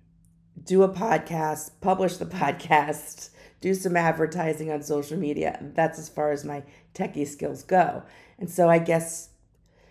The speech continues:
and then another time somebody asked me and I hesitated and, um, and I just kind of, I guess, tilted my head. And my husband's like,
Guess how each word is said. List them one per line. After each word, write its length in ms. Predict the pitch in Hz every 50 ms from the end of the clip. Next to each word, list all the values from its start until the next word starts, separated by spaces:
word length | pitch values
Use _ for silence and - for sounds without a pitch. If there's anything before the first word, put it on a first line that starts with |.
| _ _ _
and 160 | - 196 202
then 100 | 196 196
another 340 | 196 196 196 190 196 208 196
time 280 | 185 180 165 156 156 156
somebody 300 | 156 165 151 147 147 -
asked 340 | - - 135 135 135 - 170
me 80 | 170
and 100 | 160 160
I 40 | 165
hesitated 840 | 165 165 190 196 - - - 175 151 - 123 131 - - - - - _ _ -
and, 180 | 143 143 147
um, 240 | 143 143 147 - - -
and 100 | 165 151
I 80 | 151 147
just 220 | 143 165 165 170
kind 200 | - 156 170 151
of, 140 | 151 139 139
I 100 | - 139
guess, 320 | 135 143 139 135 - -
tilted 400 | - - - 151 - - 160 156
my 100 | 151 147
head. 440 | 143 143 139 143 135 143 139 - - _ _ _ _ _ _ _ _ _
And 100 | - 165
my 60 | 165
husband's 380 | 160 165 160 160 160 156 151 156
like, 340 | 156 151 147 - - -